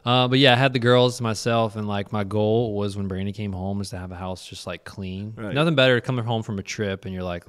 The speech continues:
Speaker 1: everything's
Speaker 2: Yes.
Speaker 1: just, like, hotel feeling,
Speaker 2: Yes,
Speaker 1: right?
Speaker 2: yes.
Speaker 1: So my goal was to,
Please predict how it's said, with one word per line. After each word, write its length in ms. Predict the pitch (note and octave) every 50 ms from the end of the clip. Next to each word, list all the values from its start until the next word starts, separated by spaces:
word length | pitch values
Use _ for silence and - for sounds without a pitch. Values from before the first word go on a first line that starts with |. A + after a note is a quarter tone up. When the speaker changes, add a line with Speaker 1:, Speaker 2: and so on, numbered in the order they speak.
| - -
Speaker 1:
everything's 400 | G#2 G2+ G#2+ G2+ G2 G2 F#2 F#2
Speaker 2:
Yes. 140 | F#2+ F2 - - -
Speaker 1:
just, 120 | - -
like, 200 | F2+ F2 E2+ F2 _ _ _ _ _
hotel 440 | - - G#2 G2 - - F2 E2 E2+
feeling, 300 | - - - F2 E2+ -
Speaker 2:
Yes, 460 | G2+ G#2 F2+ F2+ F2+ - - - - -
Speaker 1:
right? 60 | -
Speaker 2:
yes. 220 | G#2 D#2+ - - -
Speaker 1:
So 180 | - - A2
my 120 | G2+ G2+ G2+
goal 320 | F#2+ A2+ A#2 B2 B2 A#2+ A#2
was 200 | A2+ G#2 - -
to, 220 | - G2+ G2 -